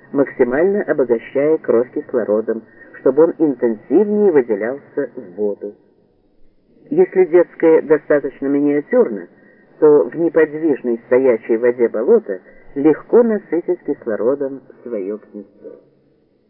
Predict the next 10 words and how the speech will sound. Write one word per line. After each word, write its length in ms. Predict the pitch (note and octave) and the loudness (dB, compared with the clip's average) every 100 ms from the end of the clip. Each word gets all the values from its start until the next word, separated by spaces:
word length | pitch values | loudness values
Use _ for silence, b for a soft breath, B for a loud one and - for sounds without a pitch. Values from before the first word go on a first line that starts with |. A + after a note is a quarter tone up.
| _ _ _ _ _ _ _ | _ _ _ _ _ _ _
В 120 | A#2+ | -2
водоёмах 640 | E3 F3 G#3+ A#3+ C4 B3 F#3 | 0 2 2 0 -4 -4 -4
есть 300 | G#3 G#3+ A3+ | -6 -4 -8
ещё 300 | A#3 - A2+ | -6 0 0
один 260 | G#2+ G#2 | -2 -8
источник 460 | G2+ - F#2+ G#2+ G#2 | -6 -4 -4 -6 -12
кислорода. 580 | G2+ - A2+ G2+ D#2+ - - _ _ | -14 -8 -4 -4 -6 -12 -20 _ _
Это 220 | D3 D#3 | -2 -2
зелёные 480 | D3 D#3+ F3 F3 F3 | -2 2 2 2 0
растения. 640 | F3+ F#3+ _ F2+ E2+ - | 0 -6 _ -18 -18 -20